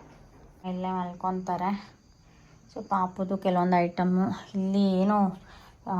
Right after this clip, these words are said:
ನಮಗೆ ಡಸ್ಟ್ ಏನು ಈ ಕಡೆ ಬರಬಾರ್ದು ಅಂತ ಅಂದ್ಬಿಟ್ಟು ಸ್ವಲ್ಪ ಮಟ್ಟಿಗೆ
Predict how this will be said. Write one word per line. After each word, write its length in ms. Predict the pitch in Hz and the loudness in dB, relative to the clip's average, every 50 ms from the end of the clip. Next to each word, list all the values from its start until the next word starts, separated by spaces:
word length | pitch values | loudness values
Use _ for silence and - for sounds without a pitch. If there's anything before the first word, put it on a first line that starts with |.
| 175 175 170 170 165 165 165 - - 185 | -2 -2 -2 -2 -4 -6 -8 -4 -2 0
ನಮಗೆ 460 | 175 180 175 175 175 - - - 185 | 0 0 0 -2 -4 -8 -10 -4 4
ಡಸ್ಟ್ 380 | 208 190 180 - - - - 220 | 6 6 6 6 -2 -2 0 0
ಏನು 360 | 214 214 220 220 202 190 190 | 0 2 2 0 0 0 0
ಈ 40 | 190 | -2
ಕಡೆ 320 | - - 202 190 196 190 | 2 2 4 4 4 6
ಬರಬಾರ್ದು 680 | 185 175 175 175 175 190 202 202 196 196 196 190 190 196 | 4 4 4 6 8 10 10 10 10 6 2 2 2 2
ಅಂತ 300 | 190 180 180 180 180 185 | 2 2 2 0 2 2
ಅಂದ್ಬಿಟ್ಟು 480 | 180 170 175 170 170 170 170 - 240 | 2 2 0 -2 -4 -4 -2 -2 -4
ಸ್ವಲ್ಪ 460 | 240 - - 175 165 175 180 180 - 196 | -2 0 0 0 0 0 -4 2 2 2
ಮಟ್ಟಿಗೆ 720 | 190 185 175 175 - 180 180 214 - 277 - - - - | 2 2 -4 -6 -8 -10 -4 -2 -4 -4 -4 -12 -20 -20